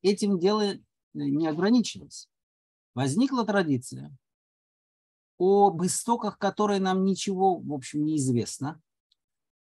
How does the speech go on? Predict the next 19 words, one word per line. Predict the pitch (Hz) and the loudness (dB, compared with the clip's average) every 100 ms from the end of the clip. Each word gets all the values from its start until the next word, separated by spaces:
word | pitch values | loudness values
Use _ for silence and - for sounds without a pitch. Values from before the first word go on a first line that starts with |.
| _ | _
э, | 139 | -6
о | - 135 135 131 131 131 - _ _ _ _ - 160 - | -4 -2 -2 -2 -4 -6 -10 _ _ _ _ -8 -8 -2
том, | - 285 233 247 254 233 _ _ _ _ | 4 4 6 4 2 -4 _ _ _ _
что | - - 180 | -16 -2 2
Ильяу | 175 170 226 233 | 2 2 2 2
должен | 202 196 196 | 0 0 -2
вернуться. | 196 196 196 131 - - _ _ - _ _ _ _ - | -2 -2 -2 -4 -8 -18 _ _ -20 _ _ _ _ -2
Эта | 233 247 208 185 165 - _ | -2 0 2 4 4 -2 _
традиция | 160 156 131 113 190 240 240 | -4 0 0 -2 -6 -6 -8
впервые | - 170 165 254 269 220 | -2 0 2 2 4 2
зафиксирована | 175 165 - - 269 302 196 | 0 -4 -8 -4 -2 0 -2
как | 160 156 | -4 -4
нечто | 214 220 - | -4 -4 -4
само | 175 - - - 180 196 | -8 -10 -12 -6 -4 -2
собой | 180 175 | -2 -2
разумеющееся | 170 156 202 269 269 - 262 233 226 | 0 0 0 2 0 0 -2 -2 -6
в | - | -4
конце | 202 190 - 240 262 262 _ _ _ _ | -2 -2 -2 -6 -6 -6 _ _ _ _
последнего | 202 196 - 214 254 202 170 160 135 110 | 2 2 0 0 0 0 2 4 4 2